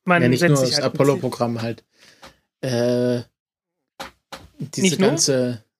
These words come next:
Speaker 2: also, äh, Apollo-Programm ha-, war, war der Kern dieser ganzen Geschichte, aber
Speaker 1: Das
Speaker 2: Moonshot
Speaker 1: war, das
Speaker 2: war
Speaker 1: war der
Speaker 2: halt
Speaker 1: Ursprungs-, das war der, der, ja, der Ursprungspunkt fast.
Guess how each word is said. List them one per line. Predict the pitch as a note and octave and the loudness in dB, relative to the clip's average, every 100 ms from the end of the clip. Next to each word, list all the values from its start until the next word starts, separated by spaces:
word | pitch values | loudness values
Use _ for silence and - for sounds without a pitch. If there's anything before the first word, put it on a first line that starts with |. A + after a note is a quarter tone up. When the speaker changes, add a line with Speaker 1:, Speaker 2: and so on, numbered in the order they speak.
| _ | _
Speaker 2:
also, | C#3 C3 D3 B2+ - - - _ | -2 2 2 0 -6 -14 -16 _
äh, | - - - _ | -20 -20 -20 _
Apollo-Programm | - - - F3 D3+ D#3 D#3 D#3 D#3 | -8 -2 2 2 2 2 2 2 0
ha-, | C#3 D3+ D3 | -2 -4 2
war, | D3 D3+ C#3+ | 2 2 0
war | C#3+ | 0
der | C#3 C#3 | 0 -2
Kern | - D3 B2+ | 0 0 0
dieser | B2+ B2+ | -2 0
ganzen | B2+ - B2 | -2 -4 -4
Geschichte, | - D#3 - | -2 -4 -2
aber | B2 A#2+ | -2 0
Speaker 1:
Das | - D#3 | 0 4
Speaker 2:
Moonshot | G3+ G#3 | 4 4
Speaker 1:
war, | |
das | F3 F3+ | 2 4
Speaker 2:
war | |
Speaker 1:
war | F#3+ | 4
der | F#3 | 4
Speaker 2:
halt | F#3+ | 4
Speaker 1:
Ursprungs-, | F#3+ F#3+ F3 D#3 - - | 2 4 0 0 -4 -6
das | E3 - | -2 2
war | E3+ | 4
der, | E3+ D#3+ | 4 4
der, | D#3 D#3 D3+ D3 D3 D3 - _ | 2 2 0 -4 -8 -14 -20 _
ja, | D#3 D3+ | -2 0
der | D#3+ | -2
Ursprungspunkt | D#3+ D#3+ - D3+ C#3 - _ D3+ C#3+ C3+ - | -4 -8 -8 -8 -8 -16 _ -6 -6 -8 -16
fast. | - C#3+ C3+ - - | -8 -6 -6 -10 -12